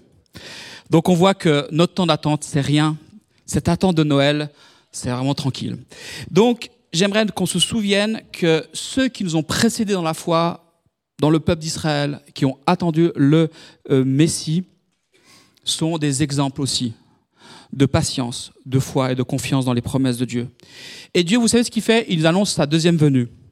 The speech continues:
Il a dit, « Je reviens bientôt. » Ça fait deux mille ans que ça dure. C'est une autre attente, celle-là, hein. Et il y a des gens, ils se, ils courent après les prophéties. C'est la fin des temps. Mais ça, ça fait trente ans que j'entends ça.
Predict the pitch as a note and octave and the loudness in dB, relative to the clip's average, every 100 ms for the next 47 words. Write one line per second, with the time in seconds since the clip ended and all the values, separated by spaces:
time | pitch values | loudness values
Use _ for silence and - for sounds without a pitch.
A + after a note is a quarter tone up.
0 | _ - C#3+ F3+ G3 F3+ F#3+ A3 G3 F#3+ | _ -2 0 2 2 2 2 0 -2 -4
1 | D#3 B2+ _ _ _ - F3 D3 C3+ G3 | -8 -10 _ _ _ -8 -2 -2 0 0
2 | G#3 G#3 E3 B2+ A2+ G#2 _ _ _ _ | 0 0 -2 -2 -2 -6 _ _ _ _
3 | _ _ _ _ _ _ _ - _ _ | _ _ _ _ _ _ _ -20 _ _
4 | _ _ - - C#3 E3+ A3+ F#3+ F3 C#3+ | _ _ -12 -2 2 2 2 0 -2 -4
5 | - B2 A2+ C#3+ - _ _ _ - - | -4 -4 -4 -6 -10 _ _ _ -20 -20
6 | - - - - G#3 A3+ A3+ G3+ D4+ C#4+ | -20 -20 -6 2 4 6 4 4 2 0
7 | F#3+ - - G3 G3 F#3+ F#3 F3 _ _ | -2 -2 2 4 4 4 0 -6 _ _
8 | _ _ _ - F#3+ - D#4 C4 G#3 - | _ _ _ -4 -4 -2 -2 0 -2 -2
9 | F#3+ - F3+ E3+ - A3 E3 _ _ _ | -2 -2 -4 -4 -6 -12 -16 _ _ _
10 | _ - B3+ A#3+ - A3+ G#3 G3+ F#3 D#3+ | _ -2 2 2 0 0 -2 -2 -4 -2
11 | E3 F3 - - - D3+ C4 C4 G3+ C3 | -4 -2 -2 -4 -2 0 -2 -2 -12 -14
12 | B2 - B2 | -14 -14 -14